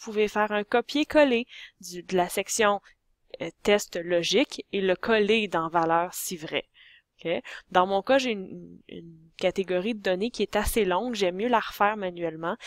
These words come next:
Mais quand vous avez quelques questions seulement, ça se fait assez bien en copier-coller aussi si vous êtes à l'aise avec ça. Ok ? Donc, je vais retourner et encore là, on sélectionne que pour la première personne, que pour l'individu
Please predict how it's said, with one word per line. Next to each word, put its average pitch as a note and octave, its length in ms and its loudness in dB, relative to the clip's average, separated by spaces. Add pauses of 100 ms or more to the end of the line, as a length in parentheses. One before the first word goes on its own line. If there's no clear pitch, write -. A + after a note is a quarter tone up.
(240)
Mais F3+ 340 0
quand A3 140 2
vous G#3+ 100 -2
avez G3 200 2
quelques A#3 460 0
questions G#3+ 440 -4
seulement, F#3 400 -4
ça A#3 180 0
se - 140 -6
fait A#3 80 4
assez G#3+ 320 0
bien G3+ 300 2
en F3+ 60 0
copier-coller F#3 640 -2
aussi F#3+ 360 -8
si - 160 -8
vous F3 160 -4
êtes E3+ 140 -2
à E3 100 2
l'aise E3 220 0
avec D#3+ 240 -12
ça. - 140 -16 (480)
Ok ? A#3+ 220 2 (480)
Donc, F#3 280 -2 (120)
je F3+ 140 -6
vais G#3+ 140 4
retourner G#3+ 640 0
et G3+ 80 2
encore F3+ 340 -2
là, A3+ 240 2
on F#3+ 120 -4
sélectionne G3+ 640 -4 (100)
que B3 400 2
pour G#3 260 -8
la F3 140 2
première F#3 640 0
personne, - 460 -12 (840)
que F#3+ 220 0
pour F#3+ 220 -4
l'individu F3 720 -6